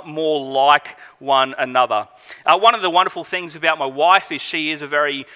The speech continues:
gentle, kind, uh, forgiving person. Um, and this has caused me, simply by being in proximity with her,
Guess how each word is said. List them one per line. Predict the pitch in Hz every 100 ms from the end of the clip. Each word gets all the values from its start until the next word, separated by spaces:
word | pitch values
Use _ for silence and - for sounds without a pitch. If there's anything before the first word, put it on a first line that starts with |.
| - 127
gentle, | - 151 185 - 185 185 170 - -
kind, | - - 147 156 170 170 160 -
uh, | 139 135
forgiving | 127 - 127 151 165 156 143 - - _
person. | - 156 - - 233 277 _ - - -
Um, | 143 143 151 170
and | 196
this | -
has | 226 185
caused | - 214 208 -
me, | 190 196 135
simply | - 190 208
by | 180 175
being | 165 165
in | 156
proximity | - 156 - 180 180
with | 160 139
her, | - 117 135